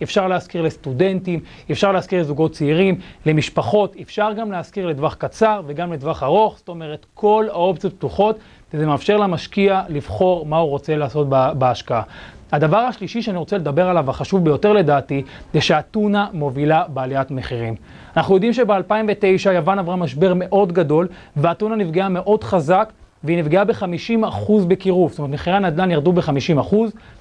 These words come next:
ומאלפיים ושש עשרה מחירי הנדל"ן באתונה עולים. עוד פעם, אתונה, לעומת סלוניקי ושאר האזורים, היא מובילה בעליית מחירי הנדל"ן,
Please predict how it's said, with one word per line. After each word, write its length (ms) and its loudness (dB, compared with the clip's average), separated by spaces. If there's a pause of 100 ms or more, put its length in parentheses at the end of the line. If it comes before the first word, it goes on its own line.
(180)
ומאלפיים 680 2
ושש 200 -2
עשרה 300 0
מחירי 400 0
הנדל"ן 520 2
באתונה 680 2
עולים. 340 2 (360)
עוד 140 4
פעם, 220 0
אתונה, 400 2
לעומת 420 -2
סלוניקי 520 2
ושאר 320 0
האזורים, 600 0
היא 80 -2
מובילה 420 4
בעליית 380 -2
מחירי 340 -2
הנדל"ן, 420 2